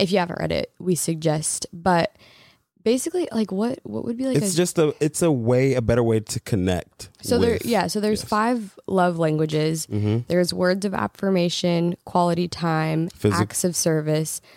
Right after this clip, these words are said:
Speaker 1: physical touch, and
Speaker 2: Oh, I forgot the last one.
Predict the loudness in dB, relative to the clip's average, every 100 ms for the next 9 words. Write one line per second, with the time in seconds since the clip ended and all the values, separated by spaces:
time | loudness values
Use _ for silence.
0 | _ -2 0 0 0 0 0 0 -4 -4
1 | -6 _ _ -4 -2 0 -2 -4 -8 _
2 | _ _ _ _ _ -4 0 2 2 2
3 | 2 2 2 2 2 0 -4 _ -8 -8
4 | -6 -6 -6 -6 -8 -10 -12 -14